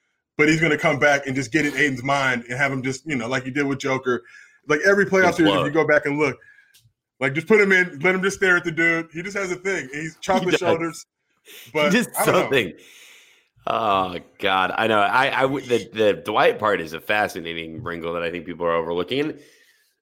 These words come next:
Speaker 2: I just feel like there's, like, this weird thing where they just don't quite still know how to use Drummond correctly. And I think it'll come. But, uh, yeah, Drummond can't play defense. So that's,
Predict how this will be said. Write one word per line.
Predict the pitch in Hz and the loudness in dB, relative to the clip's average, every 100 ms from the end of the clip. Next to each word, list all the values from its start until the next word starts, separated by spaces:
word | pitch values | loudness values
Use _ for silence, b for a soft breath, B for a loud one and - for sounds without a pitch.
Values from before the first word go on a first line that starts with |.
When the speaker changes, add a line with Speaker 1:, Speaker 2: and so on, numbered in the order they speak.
| _ | _
Speaker 2:
I | 143 196 247 | 0 0 -2
just | 247 - | -4 0
feel | 180 | 2
like | 156 | 2
there's, | 143 139 135 | 2 2 0
like, | 117 | -2
this | 120 | -6
weird | 104 135 147 | -6 -6 -6
thing | 139 135 | -4 -2
where | 110 | 0
they | 107 | 0
just | 104 147 110 | 0 -4 -2
don't | 110 113 - | -2 -2 -4
quite | - 113 110 | -2 0 -2
still | - - 120 113 | -8 -10 -6 -4
know | 110 | -2
how | 107 | -2
to | 107 | -4
use | 104 90 | -4 -8
Drummond | 78 90 87 92 104 - | -4 -2 0 -2 -6 -2
correctly. | 113 113 - | 0 0 0
And | 117 | -2
I | 110 | -2
think | 165 - | -4 0
it'll | 123 82 | 0 -2
come. | - 87 90 107 117 _ _ _ _ _ | -4 0 0 0 -6 _ _ _ _ _
But, | 92 107 101 92 - | -4 0 2 0 -2
uh, | 92 90 90 | 0 0 0
yeah, | 82 | -4
Drummond | - 98 95 80 | -2 -2 -2 -6
can't | 87 80 | -6 -6
play | - 76 | -8 -12
defense. | 65 69 69 71 76 | -12 -20 -18 -18 -16
So | 76 | -10
that's, | 76 78 - | -8 -8 -10